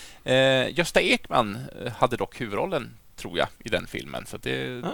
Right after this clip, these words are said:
Speaker 1: de lärde känna varandra då. Då spelar Gösta Ekman rollen som sportjournalisten Tore Andersson.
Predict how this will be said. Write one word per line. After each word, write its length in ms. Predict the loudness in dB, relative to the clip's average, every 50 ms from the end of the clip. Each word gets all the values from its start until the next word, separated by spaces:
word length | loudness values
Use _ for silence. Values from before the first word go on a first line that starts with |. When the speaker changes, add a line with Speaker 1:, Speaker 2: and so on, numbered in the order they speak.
| -4
Speaker 1:
de 200 | -4 -6 -8 -6
lärde 200 | -2 0 0 0
känna 220 | 0 -4 -4 -4 -4
varandra 220 | -6 -8 -10 -12 -16
då. 60 | -10 -8
Då 100 | -8 -8
spelar 420 | -4 0 2 6 8 8 8 6
Gösta 300 | 4 -4 -2 2 4 4
Ekman 300 | 4 4 4 2 2 2
rollen 240 | 2 0 0 -2 -2
som 160 | -4 -6 -6
sportjournalisten 880 | -8 -8 -6 -6 -6 -6 -6 -6 -2 0 0 0 0 -2 -2 -4 -4 -4
Tore 420 | -4 -10 -10 -10 -8 -2 -2 0 2
Andersson. 720 | 2 0 0 -2 -6 -6 -4 -2 0 -2 -2 -4 -4 -12